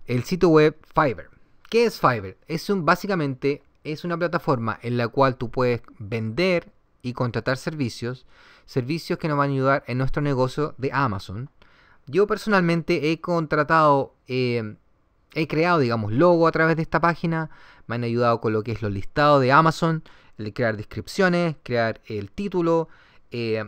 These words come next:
obtener, eh, palabras claves para mi listado. También he creado videos. Eh, además es... Eh, veamos aquí. Vamos a, al sitio web para que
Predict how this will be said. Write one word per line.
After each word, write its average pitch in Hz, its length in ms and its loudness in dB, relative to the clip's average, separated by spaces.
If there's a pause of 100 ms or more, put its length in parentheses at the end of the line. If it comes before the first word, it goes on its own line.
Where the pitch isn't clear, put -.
obtener, 123 640 -4
eh, 104 380 -8
palabras 110 480 -4
claves 170 340 2
para 123 200 -2
mi 113 120 -4
listado. 160 640 0 (480)
También 123 440 -2
he 120 120 -8
creado 107 360 -2
videos. 160 840 0 (140)
Eh, 120 580 0
además 117 580 -4
es... 117 460 -8 (140)
Eh, 120 1040 -4
veamos 110 340 -2
aquí. 98 260 -14 (160)
Vamos 156 420 -2
a, 151 40 -2
al 131 240 -4
sitio 143 200 -6
web 127 140 0
para 117 220 -6
que 117 220 -12